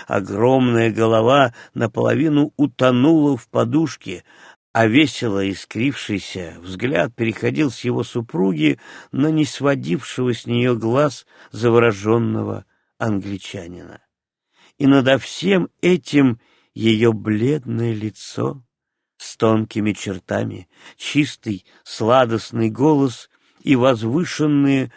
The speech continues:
волнующие речи о бессмертии славы, о дикой пустыне жизни, о страданиях, сопутствующих постыдным радостям,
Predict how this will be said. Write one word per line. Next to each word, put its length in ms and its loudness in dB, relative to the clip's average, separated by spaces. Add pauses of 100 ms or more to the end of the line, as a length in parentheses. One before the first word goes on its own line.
(200)
волнующие 1080 0
речи 600 0 (320)
о 140 -4
бессмертии 880 -2
славы, 720 -2 (440)
о 160 2
дикой 360 0
пустыне 560 -2
жизни, 760 -4 (240)
о 160 -6
страданиях, 1040 0 (180)
сопутствующих 1120 -4 (240)
постыдным 720 -2
радостям, 760 0